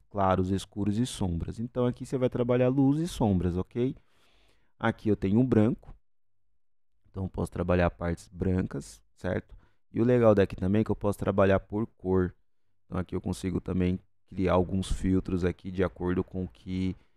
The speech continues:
eu quero transparecer pra esta imagem. Então, eu consigo trabalhar aqui algumas tonalidades, ó.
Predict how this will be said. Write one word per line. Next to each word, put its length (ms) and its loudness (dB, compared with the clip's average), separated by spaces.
eu 240 -2
quero 380 -2
transparecer 800 -4
pra 220 -4
esta 260 -4
imagem. 500 -2
Então, 160 -10
eu 60 -10
consigo 320 -12
trabalhar 400 -2
aqui 180 -6
algumas 320 -2
tonalidades, 960 -2
ó. 140 -4